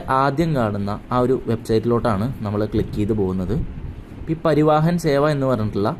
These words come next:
ഈ ഒരു വെബ്സൈറ്റിലോട്ട് പോയതിന് ശേഷം നമുക്ക് ഈ മുകളിൽ കാണുന്ന ആ ഒരു ലെഫ്റ്റ് സൈഡിൽ കാണുന്ന ലോഗോയിലോട്ട്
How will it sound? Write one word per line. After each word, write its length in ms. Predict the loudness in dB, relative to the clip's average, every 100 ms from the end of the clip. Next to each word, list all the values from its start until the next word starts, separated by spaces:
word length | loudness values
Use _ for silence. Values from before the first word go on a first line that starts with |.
| -8 -18 -6
ഈ 120 | 0
ഒരു 80 | 2
വെബ്സൈറ്റിലോട്ട് 580 | 2 2 2 4 2 4 4
പോയതിന് 280 | 4 4 0
ശേഷം 260 | -2 -2 0
നമുക്ക് 320 | 0 0 -2 -2
ഈ 100 | -4 -2 0
മുകളിൽ 320 | 2 2 2 2
കാണുന്ന 300 | 0 0 -2
ആ 100 | 0
ഒരു 100 | 0
ലെഫ്റ്റ് 200 | -2 0
സൈഡിൽ 220 | 2 2 2
കാണുന്ന 260 | 2 2 2 4
ലോഗോയിലോട്ട് 680 | 4 4 4 4 2 0